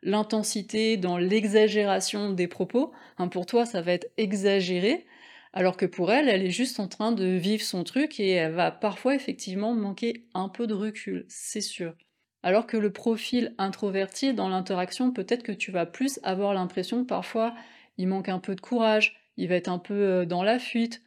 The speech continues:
ou même il va te paraître froid, alors que à l'intérieur, euh, ça bouillonne et il se passe, euh, beaucoup de choses.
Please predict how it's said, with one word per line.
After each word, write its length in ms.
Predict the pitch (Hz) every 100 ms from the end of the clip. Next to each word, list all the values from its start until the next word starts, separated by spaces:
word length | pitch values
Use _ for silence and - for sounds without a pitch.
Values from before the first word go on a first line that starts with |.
| _ _ -
ou 80 | 180
même 200 | 190 202
il 100 | 180
va 120 | 180
te 140 | -
paraître 420 | 180 175 175 190
froid, 440 | - - 247 240 - _ _ -
alors 340 | 180 180 180
que 220 | - 180
à 80 | 175
l'intérieur, 720 | 165 165 175 175 233 254 208
euh, 240 | 175 165 165
ça 220 | - 170
bouillonne 440 | 170 185 226 247
et 80 | 190
il 80 | 170
se 80 | -
passe, 300 | 214 214 214
euh, 120 | 196
beaucoup 320 | 170 185 -
de 60 | -
choses. 420 | 240 226 190